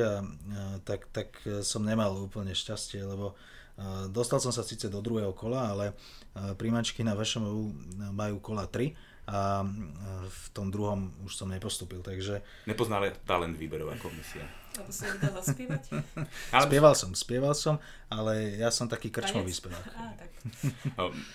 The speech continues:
Speaker 2: za nás musíme povedať, že Jakub veľmi dobre hrá na gitaru, spieva, na klavír. Toto by možno bol trošku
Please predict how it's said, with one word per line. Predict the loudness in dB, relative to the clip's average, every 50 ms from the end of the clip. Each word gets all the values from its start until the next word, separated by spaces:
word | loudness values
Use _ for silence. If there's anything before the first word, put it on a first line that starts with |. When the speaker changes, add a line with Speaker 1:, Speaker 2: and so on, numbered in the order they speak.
| -16 -14 -12 -6 -2
Speaker 2:
za | 0 2
nás | 2 2 2
musíme | 0 -2 -2 -2 2
povedať, | 4 4 4 4 4 4
že | 4 2
Jakub | 2 0 0
veľmi | 0 0 2 2 2
dobre | 4 8 10 12
hrá | 12 12 10 6 6
na | 4 2 2
gitaru, | 0 -2 0 2 2 2 4 2 0 -2
spieva, | -4 -2 0 2 4 4 4 2 2 2 0 -2 -4 -8 -12 -8 -8 -8 -4
na | 0 2 2
klavír. | 2 4 6 6 6 6 6 4 4 2 0 -2 -4 -10 -14 -8
Toto | 0 0 2 2 2 0 -2 -8 -6 -2
by | 0 2
možno | 4 4 4 4 2 0 -4 -4 -6 -10 -8
bol | -2 2 4 4 4 4
trošku | 0 -2 -4 -6 -6 -8 -8 -8